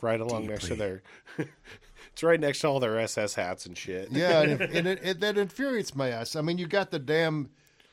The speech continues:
Speaker 2: you got the damn, uh, B L M, which is basically the, and Antifa, which is basically the brown shirts.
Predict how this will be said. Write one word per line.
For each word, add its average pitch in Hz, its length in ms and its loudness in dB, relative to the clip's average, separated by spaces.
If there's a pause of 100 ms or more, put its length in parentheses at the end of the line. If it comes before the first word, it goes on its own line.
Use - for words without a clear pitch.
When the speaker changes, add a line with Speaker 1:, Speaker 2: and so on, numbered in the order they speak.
Speaker 2:
you 139 140 -2
got 175 220 2
the 160 80 0
damn, 151 360 2
uh, 143 160 2
B 135 220 0
L 160 180 4
M, 180 160 4
which 131 160 0
is 113 60 -8
basically 139 540 0
the, 120 140 -6
and 131 260 -2
Antifa, 151 520 0
which 139 220 -2
is 120 100 -4
basically 131 480 -2
the 117 60 -6
brown 135 400 0
shirts. 113 540 -6